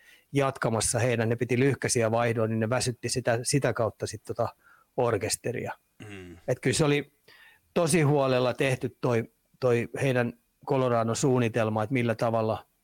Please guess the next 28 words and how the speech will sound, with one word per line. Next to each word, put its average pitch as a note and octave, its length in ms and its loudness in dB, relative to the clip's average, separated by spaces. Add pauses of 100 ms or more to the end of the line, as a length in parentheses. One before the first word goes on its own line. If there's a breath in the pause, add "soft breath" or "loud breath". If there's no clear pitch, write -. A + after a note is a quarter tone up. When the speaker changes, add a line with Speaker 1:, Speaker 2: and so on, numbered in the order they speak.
Speaker 1:
ne C3+ 100 -4
ottaa A2+ 300 -2
heiltä A2+ 340 0
ne A2 120 -2
vahvuudet A2+ 580 -2
pois. A2+ 280 0 (280 loud breath)
Ja C3 80 0
sit D3 180 0
tietenkin D3+ 360 0
toi D3+ 160 4
hyökkäysalueen C3 720 2
hyökkäyspeli, A#2+ 760 0 (320)
mikä C3 220 -2
Coloradolla A#2+ 640 2
oli, B2 240 2
niin A2 140 -2
kyllä A#2+ 160 0
ne A#2 100 2
oli, A#2 320 0 (640)
ne C3 60 -2
oli B2 140 2
lukenut A#2+ 420 0
sen, A#2 240 0
että G#2+ 200 -2 (280)
ne B2+ 100 2
ongelmat A#2+ 560 0
on A2+ 100 0
siellä A2+ 360 0